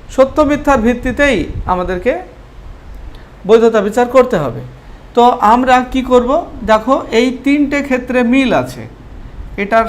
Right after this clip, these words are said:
সঙ্গে এটার মিল আছে, এটার সঙ্গে এটার মিল আছে, এটার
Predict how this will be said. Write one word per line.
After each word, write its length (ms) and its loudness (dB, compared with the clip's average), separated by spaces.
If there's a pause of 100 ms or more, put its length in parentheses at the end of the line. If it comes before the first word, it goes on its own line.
(100)
সঙ্গে 280 -2 (160)
এটার 300 -4
মিল 120 -2 (100)
আছে, 200 -10 (1800)
এটার 260 0 (120)
সঙ্গে 380 0 (480)
এটার 240 0 (100)
মিল 160 -4 (120)
আছে, 200 -6 (1160)
এটার 260 0